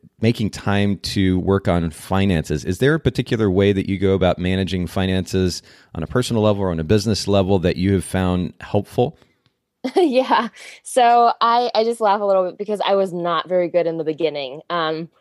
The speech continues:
Speaker 2: I think like a lot of other photographers are, s-, you know, we wanna create and it's like, that's the priority.
Speaker 1: Yeah.
Speaker 2: Um, and then this kind of,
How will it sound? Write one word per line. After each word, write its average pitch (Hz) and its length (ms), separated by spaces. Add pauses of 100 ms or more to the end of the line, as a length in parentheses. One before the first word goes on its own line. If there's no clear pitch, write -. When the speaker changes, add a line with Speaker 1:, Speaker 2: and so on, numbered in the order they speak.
(220)
Speaker 2:
I 190 100
think 202 200
like 208 200
a 190 80
lot 175 180
of - 60
other 175 180
photographers 233 640
are, 220 40
s-, 214 180
you 202 120
know, 180 140
we 185 120
wanna 180 280
create 190 500
and 180 160
it's 160 200
like, 160 240
that's 170 220
the 175 100
priority. 175 840
Speaker 1:
Yeah. 113 200
Speaker 2:
Um, 147 260
and 170 200
then 170 200
this 170 180
kind 175 260
of, 165 160